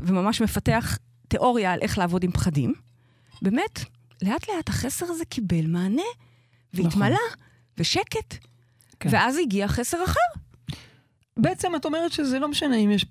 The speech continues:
Speaker 2: אם, אם יש פצע וריפינו אותו, אז יגיע פצע אחר. זה מה
Speaker 1: לא.
Speaker 2: שאני שמעתי עכשיו.
Speaker 1: לא. אני אומרת שמאוד יכול להיות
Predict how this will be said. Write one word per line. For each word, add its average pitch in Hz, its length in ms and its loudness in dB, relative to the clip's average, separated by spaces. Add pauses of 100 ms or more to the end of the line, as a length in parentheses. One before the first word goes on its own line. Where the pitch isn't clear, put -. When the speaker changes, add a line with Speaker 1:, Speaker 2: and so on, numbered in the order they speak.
Speaker 2:
אם, 262 120 4
אם 285 260 2
יש 262 100 2
פצע 262 300 0
וריפינו 214 520 2
אותו, 349 300 2
אז 226 180 -2
יגיע 247 280 0
פצע 196 340 -2
אחר. 175 280 -4
זה 190 120 0
מה 196 60 0
Speaker 1:
לא. 202 60 2
Speaker 2:
שאני 220 160 2
שמעתי 202 320 2
עכשיו. 143 320 2
Speaker 1:
לא. 190 160 4 (360)
אני 180 160 0
אומרת 214 600 -2 (420)
שמאוד 190 840 -2
יכול 220 260 -4
להיות 226 500 -4